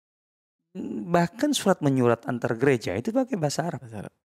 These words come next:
Speaker 1: Artinya gereja itu kelompok paling elitnya kan,
Speaker 2: Hmm.
Speaker 1: pakai bahasa Arab.
Speaker 2: Hmm.
Speaker 1: Artinya mereka merasa, merasa kampungan kalau pakai bahasa,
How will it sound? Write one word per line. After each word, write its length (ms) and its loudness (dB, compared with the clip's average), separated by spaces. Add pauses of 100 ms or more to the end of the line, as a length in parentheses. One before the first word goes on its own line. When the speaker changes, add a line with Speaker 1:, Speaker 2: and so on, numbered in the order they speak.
(580)
Speaker 1:
Artinya 360 0
gereja 260 2
itu 160 -2
kelompok 720 -2 (180)
paling 360 -6
elitnya 500 -4
kan, 240 -14
Speaker 2:
Hmm. 160 -20
Speaker 1:
pakai 180 -4
bahasa 220 0
Arab. 160 -6 (260)
Speaker 2:
Hmm. 380 -20 (420)
Speaker 1:
Artinya 240 0
mereka 160 2
merasa, 300 4 (560)
merasa 380 2 (500)
kampungan 500 4
kalau 220 2
pakai 180 0
bahasa, 560 -6